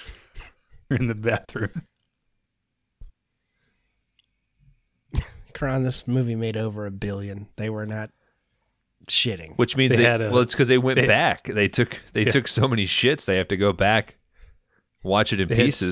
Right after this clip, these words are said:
Speaker 1: s-, they had seven corn dogs for breakfast, dude. They're <laughs> not doing so hot.
Speaker 3: They're mini corn dogs, Kron.
Speaker 2: That's a decent breakfast. What are you talking about?
Speaker 3: Yeah. Do you s-,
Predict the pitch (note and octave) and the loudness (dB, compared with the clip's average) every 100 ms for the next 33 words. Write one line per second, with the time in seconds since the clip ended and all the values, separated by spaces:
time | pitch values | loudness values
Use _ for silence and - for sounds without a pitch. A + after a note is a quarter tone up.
0 | - - _ _ - - C#3 C3 - C#3+ | -2 -8 _ _ -20 -6 -2 -2 0 -2
1 | C3 A2+ - A#2 A#2+ G#2 F#2+ G2+ - - | 0 -2 -2 -2 -2 -2 -4 -6 -8 -6
2 | G#2 G2+ - A2+ G#2 A2+ G2 - A2+ A2 | -6 -6 -4 -4 -4 -6 -8 -6 -6 -4
3 | A2 - A#2+ F#2+ - - - _ _ _ | -6 -2 0 0 -6 -20 -20 _ _ _
4 | _ _ _ - A2 A#2 A2+ - G#2+ A2 | _ _ _ -4 0 0 0 -2 0 0
5 | A2+ - - - - - - - A#2 A2 | 0 -4 -16 -20 -20 -20 -8 0 2 4
6 | B2 B2+ F#2 G2+ F2 F2 E2 - - E2+ | 2 2 2 0 2 2 2 0 -2 0
7 | F2+ G2+ - _ _ _ _ _ _ _ | -2 -4 -16 _ _ _ _ _ _ _
8 | C3 - A#2+ B2 C3+ A2+ G2+ A#2+ A#2+ G#2 | -8 -6 -2 0 0 -2 -2 -2 -2 -4
9 | G#2+ B2 A2+ A2+ B2 F2 F#2+ F#2+ - - | -4 -4 -4 -4 -4 -4 0 2 0 -6
10 | _ _ _ _ _ _ _ _ _ _ | _ _ _ _ _ _ _ _ _ _
11 | _ _ _ - _ - F#2+ A2 A#2+ - | _ _ _ -20 _ -20 -2 0 0 -2